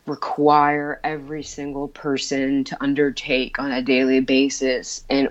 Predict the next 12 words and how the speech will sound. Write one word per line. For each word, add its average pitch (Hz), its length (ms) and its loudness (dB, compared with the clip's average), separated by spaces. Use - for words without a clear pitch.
order 135 440 2
to 131 400 -2
survive, 123 1000 -4
and 143 200 4
how 139 720 0
in 165 440 -6
every 156 380 -4
denial 143 720 -6
that 143 260 -4
we 147 160 -4
have 139 320 -6
to 139 340 -8